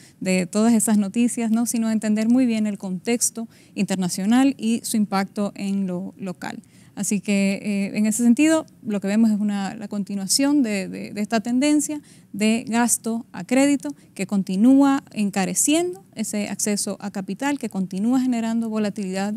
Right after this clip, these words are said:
en los mercados internacionales y para nosotros como, como individuos,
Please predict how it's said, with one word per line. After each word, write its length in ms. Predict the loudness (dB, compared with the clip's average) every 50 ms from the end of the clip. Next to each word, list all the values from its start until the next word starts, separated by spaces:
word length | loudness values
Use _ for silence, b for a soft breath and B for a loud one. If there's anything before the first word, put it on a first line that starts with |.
| -8
en 260 | -10 -8 -6 -4 -4 -4
los 240 | -6 -6 -8 -8
mercados 400 | -8 -8 -6 -4 -4 -2 -2 -2
internacionales 800 | -2 -2 -4 -6 -8 -6 -8 -6 -4 -2 -2 -2 -2 -4 -6 -8 B B B B B
y 100 | B -6
para 220 | -2 0 2 2 2
nosotros 680 | 0 -2 -2 -2 0 0 -2 -2 -4 -10 -10 -10 -14 b b b b b _
como, 500 | 0 2 4 4 4 2 0 -2 -6 -4
como 180 | -4 -2 2 4
individuos, 400 | 4 6 6 6 4 2 0